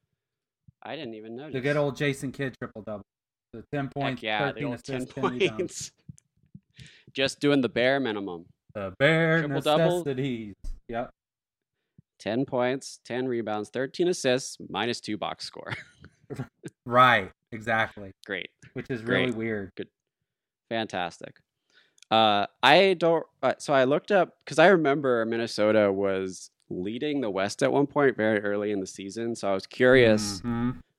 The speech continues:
Speaker 1: what their record has been as of late. And they have now, in, like, the last two months, they've had nine game losing streaks or more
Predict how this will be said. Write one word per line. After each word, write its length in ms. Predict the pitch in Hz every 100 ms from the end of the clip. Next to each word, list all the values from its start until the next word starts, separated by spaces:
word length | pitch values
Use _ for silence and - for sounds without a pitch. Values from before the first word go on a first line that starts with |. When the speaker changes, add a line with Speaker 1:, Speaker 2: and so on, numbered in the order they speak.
| -
Speaker 1:
what 180 | 110 -
their 120 | 110
record 320 | 104 104 117
has 160 | 131 117
been 220 | 113 131
as 180 | 131 131
of 140 | 135
late. 380 | 127 139 147 151 _ _ _ _ -
And 220 | 117 113
they 440 | 120 135 139 143 _ _ _
have 680 | - 131 123 123 113 104 101 _ _ _
now, 760 | 98 113 117 120 120 120 117 117 _ _ _ _ _ _ _ _ _ _ _ -
in, 260 | 110 107
like, 220 | 101 101 -
the 80 |
last 380 | 101 107 104 - _ _ - -
two 240 | - 113 110
months, 540 | 104 104 120 - - -
they've 200 | 110 101
had 440 | 107 104 104 101 - _ _ _ _ _ -
nine 500 | 101 113 123 131 139
game 360 | 123 120 120 107
losing 340 | 104 107 113
streaks 560 | 113 - 113 107 - - _ _ _ -
or 160 | 110
more 500 | 104 107 101 92 90